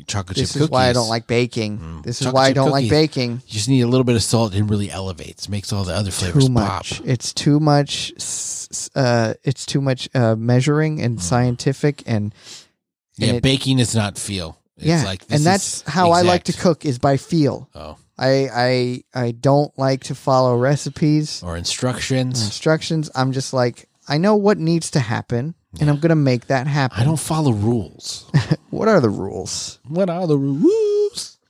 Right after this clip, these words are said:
Speaker 2: Um,
Speaker 1: That
Speaker 2: so
Speaker 1: was good,
Speaker 2: that's,
Speaker 1: right?
Speaker 2: that's me. In a, yeah, that was really good.
Speaker 1: Thanks. I sing a lot.
Speaker 2: Now, there's a man who knows how to sing a song.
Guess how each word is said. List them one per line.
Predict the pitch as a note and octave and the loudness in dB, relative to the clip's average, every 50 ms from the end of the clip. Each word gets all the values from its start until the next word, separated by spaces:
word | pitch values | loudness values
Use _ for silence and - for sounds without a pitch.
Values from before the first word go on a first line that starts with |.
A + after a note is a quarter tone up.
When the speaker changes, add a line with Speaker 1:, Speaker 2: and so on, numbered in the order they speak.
| _ - | _ -6
Speaker 2:
Um, | E3+ C3+ A#2+ A#2 A2+ A2+ A2 A2 G#2+ A#2+ - _ _ _ _ | -2 -2 0 0 0 -2 -2 -4 -6 -8 -10 _ _ _ _
Speaker 1:
That | - E3+ | -4 0
Speaker 2:
so | D#3+ | 2
Speaker 1:
was | D3+ E3+ | 2 4
good, | - - - | 2 0 0
Speaker 2:
that's, | D#2 F2 | 0 -4
Speaker 1:
right? | G#2+ - - | -4 -2 -2
Speaker 2:
that's | D#3+ E3+ - - | -2 -2 -2 -2
me. | D#3 C#3 B2+ | -2 0 0
In | A#2 | 0
a, | A2+ A2 | -2 -2
yeah, | - F#3 A#3+ C#4+ | -2 -4 -4 -2
that | A3 A3+ | -4 -4
was | A#3+ G#3 | -4 -6
really | A3 C#4+ B3+ G#3 | -6 -6 -8 -8
good. | D3 - - G#2 G2+ - - - | -8 -8 -8 -8 -8 -10 -10 -8
Speaker 1:
Thanks. | C#3 D3+ C#3+ G2+ D#2 - - - - - - _ _ - - - - - - _ _ - | -4 -2 -2 -2 -2 -4 -10 -12 -12 -14 -16 _ _ -20 -20 -20 -20 -20 -20 _ _ -8
I | - F#2 | -6 -6
sing | F2+ - - G#2 F#2+ | -6 -4 -6 -6 -6
a | F2+ | -6
lot. | E2 E2+ E2+ D#2+ D2+ - | -6 -8 -8 -10 -8 -4
Speaker 2:
Now, | B2+ C3 C3 C#3 C#3 C#3 C#3+ C#3+ - | -2 0 2 2 2 0 -2 -4 -8
there's | - D3+ C3+ F3 A3+ B3+ C4+ B3 G3+ | -8 -2 0 2 4 4 4 4 2
a | G3 | 2
man | F#3 E3+ F3 G#3 A3 G3+ E3 C#3 C#3+ D3+ E3 | 4 4 4 4 6 4 4 4 4 4 4
who | D#3 F3 | 2 2
knows | F3 E3 E3+ G#3 A3+ F#3+ D#3 C#3+ D3+ E3+ F3+ E3+ | 2 4 4 4 6 4 4 4 2 0 -2 -2
how | - E3+ F3 | 0 -2 0
to | F#3 | 0
sing | F#3 - - D#3+ D3 C#3 C#3 D3+ E3+ F3+ F#3+ | -2 -2 0 0 2 2 0 -2 -4 -4 -4
a | - | -6
song. | F3+ - - G3+ A3 B3+ A3+ D3 G#2+ G#2+ G#2+ - - | -4 -2 0 2 2 2 2 0 -2 -4 -6 -10 -12